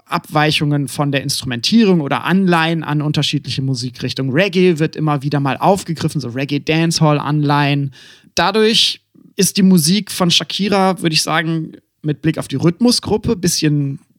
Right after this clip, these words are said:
diverser, bisschen vielfältiger als Britney Spears. Wir haben zusätzlich oftmals Percussion, wenn es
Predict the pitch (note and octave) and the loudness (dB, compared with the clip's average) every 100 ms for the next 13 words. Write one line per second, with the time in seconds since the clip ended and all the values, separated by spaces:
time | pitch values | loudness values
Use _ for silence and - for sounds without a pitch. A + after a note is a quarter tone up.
0 | _ _ D#3+ D3+ C3+ D#3 A3 B3 F3 E3 | _ _ -6 -4 0 0 0 -2 -2 -4
1 | D#3 C3+ - A3 C4 - B3 A#3+ B3 A3 | -4 -4 0 2 2 0 -2 -2 -2 0
2 | A3+ B3 - _ _ _ F#3+ G3+ G3+ G3 | 0 -2 -6 _ _ _ 0 2 0 -2
3 | - - - G3 - G3 - - F#3+ G3+ | -6 -8 -4 -4 -2 -4 -4 -2 -2 0
4 | G#3 - - - E3 D#3+ A3 A3 F3+ F3 | 0 -2 -2 -4 -2 2 4 2 0 -4
5 | - D#3+ F#3+ F3 - E3 - D3+ - G#3+ | -4 -4 -2 -4 0 -2 0 0 0 -2
6 | G3 D3+ D#3 D3 - - - | -2 -2 0 -2 -6 -10 -20